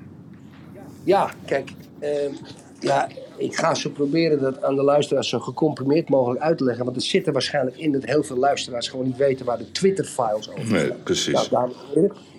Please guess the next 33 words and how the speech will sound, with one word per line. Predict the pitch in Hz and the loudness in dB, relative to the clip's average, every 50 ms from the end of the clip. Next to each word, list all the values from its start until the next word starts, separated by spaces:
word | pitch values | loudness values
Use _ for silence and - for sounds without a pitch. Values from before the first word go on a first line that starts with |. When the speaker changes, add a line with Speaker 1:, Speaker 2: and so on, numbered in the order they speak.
| - - - - - - | -20 -18 -14 -6 0 4
Speaker 1:
Elon | 175 196 185 175 160 160 | 6 6 6 6 6 6
Musk | 165 180 196 190 - | 4 4 4 2 0
begon | 151 123 143 151 | -2 -2 0 0
eind | 156 160 170 175 170 | 2 4 2 2 2
van | - 143 | 0 -2
de | 135 135 | 0 2
week | 147 156 156 147 | 2 2 2 2
aan | 131 143 156 190 | 0 0 0 0
te | 175 165 | 0 -2
kondigen | - - 147 147 143 139 127 127 131 | -2 0 0 0 0 0 -2 -2 0
dat | 139 131 131 | 0 0 0
hij | 135 131 | 0 2
met | 127 123 107 | 2 2 2
heel | 110 139 147 139 | 2 0 -2 -2
explosief | 139 131 - - - 113 - - 123 117 | -4 -6 -8 -8 -8 -8 -6 -6 -6 -4
materiaal | 117 120 104 - 107 107 110 104 101 113 | -2 -4 -4 -4 -6 -6 -4 -2 -2 -2
kwam | - - 151 147 165 190 - - - - - - - - - - - | -2 -2 -2 -2 -2 -2 -6 -10 -16 -14 -14 -12 -12 -14 -14 -10 0
vanuit | - 143 156 156 151 - | 2 4 4 6 4 2
de | - | 2
servers | - - - 156 165 165 151 - - - - | 0 2 4 6 4 4 4 2 -2 -2 0
van | - 120 113 95 | 0 -2 -2 -2
Twitter. | - - 110 90 - - | -4 -6 -6 -8 -6 -4
Servers | - - - 165 170 156 - - 139 135 - - - - | 0 2 4 4 4 4 2 0 0 0 -2 -2 -4 -8
van | - - - 113 107 | -8 -4 -4 -4 -4
Twitter. | - - - 90 - - - - - - - - - | -4 -4 -6 -6 -6 -8 -14 -16 -20 -20 -20 -14 -8
Nou, | - - - - - - - - - - - - - - - - - - - - - | -6 -6 -6 -6 -12 -20 -20 -20 -20 -20 -20 -20 -20 -20 -20 -12 -12 -10 -10 -2 0
om | 147 131 - | 0 0 2
een | 123 | 4
lang | 131 143 170 208 190 | 4 4 4 4 4
verhaal | - 151 135 104 | 2 2 2 2
kort | - - 165 170 | 4 4 4 4
te | - 170 | 4 4
maken, | 165 151 151 147 - 98 | 4 4 4 4 0 -2